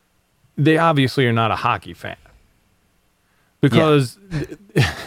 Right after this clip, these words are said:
Speaker 1: <laughs> because we already saw that Saint Louis could not get through even the most formal interviews without dropping at least three F-bombs per,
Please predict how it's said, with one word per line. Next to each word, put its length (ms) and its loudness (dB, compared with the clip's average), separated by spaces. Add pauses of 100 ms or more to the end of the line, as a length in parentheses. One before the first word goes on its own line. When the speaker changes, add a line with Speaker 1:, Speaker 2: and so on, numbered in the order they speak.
(300)
Speaker 1:
<laughs> 420 -12
because 340 4
we 140 4
already 600 2
saw 360 2
that 160 2
Saint 260 0
Louis 340 4
could 200 2
not 260 2
get 260 0
through 520 4
even 320 2
the 60 4
most 280 2
formal 540 2
interviews 460 0
without 300 2
dropping 380 0
at 120 -2
least 340 0
three 380 2
F-bombs 580 -2
per, 340 0